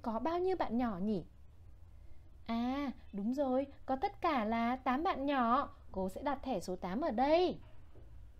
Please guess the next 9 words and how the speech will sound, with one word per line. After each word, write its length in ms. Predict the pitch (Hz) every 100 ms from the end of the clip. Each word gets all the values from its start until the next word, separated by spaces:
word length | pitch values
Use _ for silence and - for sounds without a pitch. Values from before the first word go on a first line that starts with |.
| - - - - -
Với 220 | 226 247
hàng 240 | 311 311 254
thứ 120 | 254
hai, 420 | 285 320 311 330 - - -
các 120 | - -
con 180 | 240
hãy 140 | 214 -
đếm 240 | 196 202
nhanh, 280 | 269 262